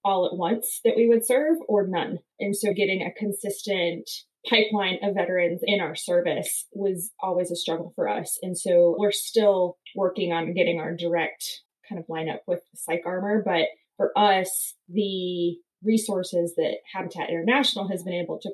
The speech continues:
provide has allowed us to reach more veterans and have a more consistent pipeline. So I think for us, that's been extremely beneficial, just to know how to reach more veterans, what questions to ask,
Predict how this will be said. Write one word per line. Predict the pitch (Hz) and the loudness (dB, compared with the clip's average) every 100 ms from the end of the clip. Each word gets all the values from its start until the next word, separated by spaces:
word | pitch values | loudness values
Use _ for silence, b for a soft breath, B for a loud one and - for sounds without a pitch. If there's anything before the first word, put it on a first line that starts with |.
| - | -6
provide | 185 165 156 156 165 - _ - | -6 -6 -4 -2 -2 -4 _ -4
has | 196 | -2
allowed | 180 180 175 | 0 2 2
us | 175 170 - - | 2 0 -4 -8
to | 170 _ - | -12 _ -2
reach | 208 226 - - | 2 2 0 -2
more | 196 190 196 208 202 | -2 -2 2 4 4
veterans | 175 170 170 170 170 170 - | 2 4 4 2 -2 -6 -6
and | 165 165 | -6 -6
have | 170 | -6
a | 170 | -4
more | 165 156 | -4 -6
consistent | 180 170 - - - | -8 -8 -10 -12 -10
pipeline. | - - - - - _ | -10 -8 -10 -12 -16 _
So | - 220 196 170 165 160 _ - | -2 4 6 6 6 2 _ -2
I | 214 | 2
think | 226 - | 2 2
for | 214 - | -2 0
us, | 202 185 - - - - _ _ | 0 -2 -4 -10 -12 -16 _ _
that's | 208 190 | -4 -4
been | 180 | -6
extremely | 160 - - 214 196 165 | -4 -4 2 4 4 0
beneficial, | 156 160 160 - 160 151 160 - 165 | -4 -6 -2 -2 0 0 -2 -4 -8
just | 175 - | -8 -4
to | 196 | -2
know | 170 | -2
how | 170 185 196 | -4 -4 -2
to | 185 | -2
reach | 170 165 165 - - - - _ - | -2 -4 0 2 2 0 -10 _ -8
more | 190 180 | -2 0
veterans, | 175 170 165 170 - | 2 2 2 0 -2
what | 190 - | -2 -2
questions | - 190 - 180 175 | -2 -4 -2 -4 -6
to | - | -8
ask, | - 151 151 - | -10 -10 -10 -12